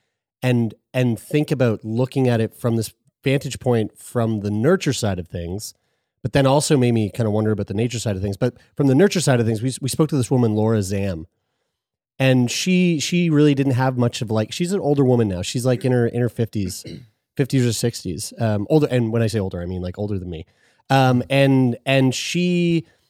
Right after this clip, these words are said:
she had, like, a, she, she didn't really, like, have her sexual awakening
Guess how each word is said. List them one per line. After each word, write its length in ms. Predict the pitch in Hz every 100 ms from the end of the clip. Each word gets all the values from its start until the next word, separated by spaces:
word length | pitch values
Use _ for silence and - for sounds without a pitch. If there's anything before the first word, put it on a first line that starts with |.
| _ _ _ _ _
she 400 | - - 190 220
had, 300 | 190 196 175
like, 220 | 156 -
a, 360 | 135 123 117 104
she, 320 | - 196 -
she 220 | - - 214
didn't 200 | 240 170
really, 180 | 175
like, 200 | 175 135
have 340 | - 147 147 147
her 100 | 135
sexual 480 | - 156 - 160 135
awakening 680 | 107 113 123 120 98 90